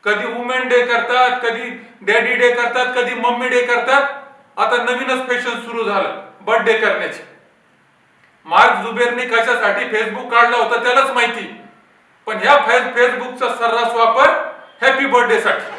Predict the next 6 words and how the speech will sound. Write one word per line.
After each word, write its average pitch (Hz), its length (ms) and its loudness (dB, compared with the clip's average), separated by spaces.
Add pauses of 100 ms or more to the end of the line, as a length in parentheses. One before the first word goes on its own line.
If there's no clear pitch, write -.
(880)
आणि 220 180 -2
रोज 277 280 6
संध्याकाळी 247 540 2
केक 247 340 0
कापायचा 247 460 4
तलवारीने 240 640 2